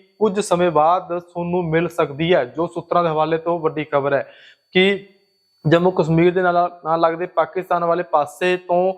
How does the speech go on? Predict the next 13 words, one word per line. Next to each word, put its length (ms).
ਹੋਏਗੀ। 280
ਕੀ 160
ਕੁਝ 220
ਹੋਏਗਾ, 340
ਇਹ 140
ਕੁਝ 240
ਸਮੇਂ 320
ਬਾਅਦ 340
ਹੀ 140
ਸਥਿਤੀ 280
ਸਪਸ਼ਟ 420
ਹੋਵੇਗੀ, 520
ਪਰ 400